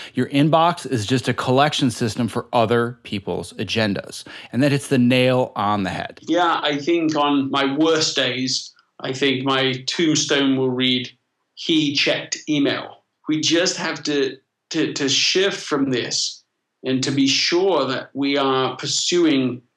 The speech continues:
Speaker 2: an agenda that we deep down know is our highest point of contribution. You know, if we don't do that, then we will become a function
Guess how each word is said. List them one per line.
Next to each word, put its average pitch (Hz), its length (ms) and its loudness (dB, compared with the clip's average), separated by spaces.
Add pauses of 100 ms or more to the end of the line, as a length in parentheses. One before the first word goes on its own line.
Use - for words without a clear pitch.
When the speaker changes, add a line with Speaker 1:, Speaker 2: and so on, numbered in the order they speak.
(100)
Speaker 2:
an 151 120 2
agenda 156 580 2
that - 340 -4
we 151 320 0 (160)
deep 196 340 0
down 160 380 2
know 160 240 2
is 135 260 -2 (120)
our 151 280 2
highest 147 680 0
point 139 240 -2
of 131 80 -6
contribution. 127 720 -2 (380)
You 180 80 -2
know, 143 300 -2
if 156 160 -2
we 156 180 2
don't 165 380 2
do 160 240 4
that, - 340 -2 (320)
then 147 140 0
we 151 100 4
will 151 220 2
become 156 240 2
a 135 120 0
function 131 600 0